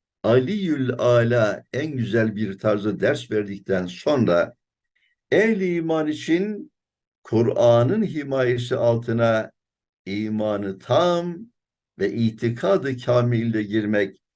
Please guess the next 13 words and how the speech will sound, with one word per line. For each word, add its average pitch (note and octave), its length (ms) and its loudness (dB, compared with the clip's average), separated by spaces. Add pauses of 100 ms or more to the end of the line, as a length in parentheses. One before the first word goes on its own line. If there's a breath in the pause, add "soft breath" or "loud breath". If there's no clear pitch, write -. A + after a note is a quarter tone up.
(400)
ve F#2 100 0
sünnet-i D3+ 640 -2
seniyyenin B2+ 800 -2
daire-i A#2+ 680 0
nuraniyesine A2+ 1120 -2 (460)
seve A#2 500 -2
seve C3+ 440 -4
dahil A#2+ 300 2
olmaklığın A2 800 -4
ne C#3+ 140 -4
kadar B2+ 280 0
güzel F#2+ 360 -4
olduğunu F2 600 -6